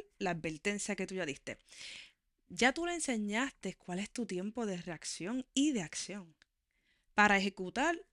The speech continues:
aquella amenaza, la advertencia, el regaño. Ya sabe que a la primera no te va a hacer caso, porque no es necesario. Le quedan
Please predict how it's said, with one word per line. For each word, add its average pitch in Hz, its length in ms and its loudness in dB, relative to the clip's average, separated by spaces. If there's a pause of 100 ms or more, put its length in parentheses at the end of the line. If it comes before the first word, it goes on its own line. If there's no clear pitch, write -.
(180)
aquella 240 340 2
amenaza, 233 560 0
la 220 80 2
advertencia, 226 540 -2
el 196 80 0
regaño. 170 420 -2 (340)
Ya 277 260 4
sabe 202 760 -2 (240)
que 214 100 4
a 196 60 6
la 185 140 0
primera 233 640 -4 (580)
no 180 400 -8
te 202 100 -8
va 208 60 -6
a - 20 -6
hacer 214 220 -12
caso, - 340 -10 (420)
porque 196 280 -2
no 180 80 -4
es 170 60 -10
necesario. 240 640 -4
Le 190 160 4
quedan 240 380 2